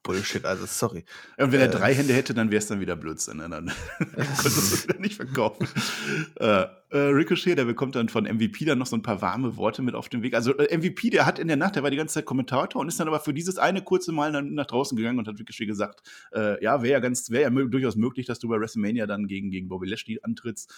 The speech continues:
Speaker 2: Also gib dir mal Mühe jetzt heute gegen Drew McIntyre, weil dann kriegst du dein Title-Match bei WrestleMania. Würde ich auch sehen wollen, aber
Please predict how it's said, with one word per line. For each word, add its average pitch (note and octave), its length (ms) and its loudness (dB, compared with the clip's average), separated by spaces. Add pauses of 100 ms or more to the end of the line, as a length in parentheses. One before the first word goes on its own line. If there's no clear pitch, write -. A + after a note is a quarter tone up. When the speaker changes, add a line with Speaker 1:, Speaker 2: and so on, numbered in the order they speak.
(140)
Speaker 2:
Also A2+ 120 -2
gib B2+ 140 6
dir D3 100 10
mal B2+ 140 8
Mühe C#3 280 6
jetzt C3+ 220 2
heute C3 220 0
gegen A2+ 180 0
Drew A2+ 100 -2
McIntyre, A2+ 440 -2
weil G#2 120 0
dann G#2 120 -2
kriegst B2+ 220 -10
du - 40 -18
dein G2+ 140 -4
Title-Match A2 400 -4
bei F#2 100 -10
WrestleMania. G#2+ 600 -4 (400)
Würde G2 240 -4
ich G2+ 100 -6
auch B2 140 -4
sehen G#2 380 -2
wollen, A2 200 -6
aber G#2+ 220 -4